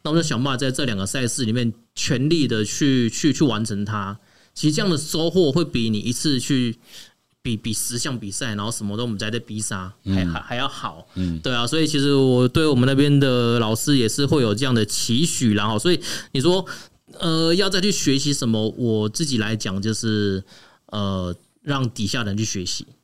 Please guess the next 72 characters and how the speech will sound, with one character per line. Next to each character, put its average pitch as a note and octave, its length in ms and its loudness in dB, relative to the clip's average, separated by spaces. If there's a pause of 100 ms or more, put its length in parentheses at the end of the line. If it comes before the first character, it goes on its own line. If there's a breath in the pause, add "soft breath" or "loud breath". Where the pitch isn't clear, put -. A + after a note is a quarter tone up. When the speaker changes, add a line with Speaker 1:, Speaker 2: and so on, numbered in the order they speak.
Speaker 2:
嗯。 D#2 160 -12
Speaker 1:
然 G#2 140 -4
后 A#2+ 100 0
我 G#2 200 0
再 C#3 160 -2
从 G#2+ 200 -6
他 A#2 140 -2
们 A2+ 220 -2
身 A#2+ 280 -2
上 A2+ 280 -4
的 G2 180 -2
一 G#2+ 60 0
些 G2+ 920 0 (120)
回 G#2 300 -4
馈， - 380 0
Speaker 2:
嗯。 F2 220 -4
Speaker 1:
然 G#2 100 -4
后 A2 100 -4
反 A2 180 -8
而 G2+ 80 -4
去 A2+ 200 0
消 A2+ 320 -2
化 A2+ 200 -4
这 A2+ 80 -2
些 G#2 200 0
知 G2 220 -4
识 G2 240 -4
哦。 G2+ 220 -4
Speaker 2:
嗯。 E2+ 240 -6
Speaker 1:
那 D#3+ 80 -2
还 D#3+ 100 0
有 E3 60 2
一 - 20 4
个 D#3+ 100 4
我 B2 120 6
觉 C3 100 4
得 C3 80 4
也 C#3 160 4
很 C3+ 140 2
重 C#3 200 2
要， C#3+ 140 0
我 B2 80 2
觉 B2+ 60 4
得 C3 40 4
这， D3+ 200 0
这 D3+ 140 2
一 D#3+ 60 4
点 B2+ 140 2
也 A#2 60 4
要， C#3 100 2
一 C3+ 80 2
定 C3+ 100 2
要 D3+ 80 0
跟 C#3 220 2
大 C#3 140 -2
家 B2+ 280 -2 (400 loud breath)
特 F3+ 200 2
别， C3 160 2
特 D#3+ 160 2
别 B2 160 2
强 A#2 260 0
调 A#2+ 240 0
的， G#2+ 80 0
就 A#2+ 80 -4
是 D3 140 2
你 A#2 40 6
的 G#2+ 380 2
外 F3 220 2
语 G#2+ 180 6
能 G#2 220 4
力。 A2+ 260 2 (180)
Speaker 2:
嗯。 F2 240 -4